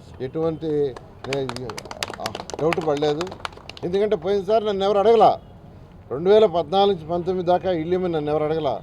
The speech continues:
నెల్లూరులో పుట్టి పెరిగినందుకు బాధ్యతగా నేను చేశాను.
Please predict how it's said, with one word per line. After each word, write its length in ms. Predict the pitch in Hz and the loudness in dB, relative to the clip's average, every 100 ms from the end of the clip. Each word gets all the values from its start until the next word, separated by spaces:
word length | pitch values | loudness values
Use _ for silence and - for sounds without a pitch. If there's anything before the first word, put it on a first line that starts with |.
| - - - - - - - - - | -10 -20 -20 -20 -20 -20 -20 -18 -6
నెల్లూరులో 440 | 147 196 208 208 | 0 6 6 6
పుట్టి 340 | 196 165 156 180 | 0 -4 -6 -4
పెరిగినందుకు 920 | 160 160 175 165 160 175 151 139 139 - - - - 95 | -4 -4 -4 -4 -6 -4 -2 -2 -6 -12 -20 -20 -12 0
బాధ్యతగా 500 | 127 151 185 170 170 | 2 2 -2 -6 -8
నేను 260 | 127 - | -8 -10
చేశాను. 300 | 127 - 95 | -12 -12 -14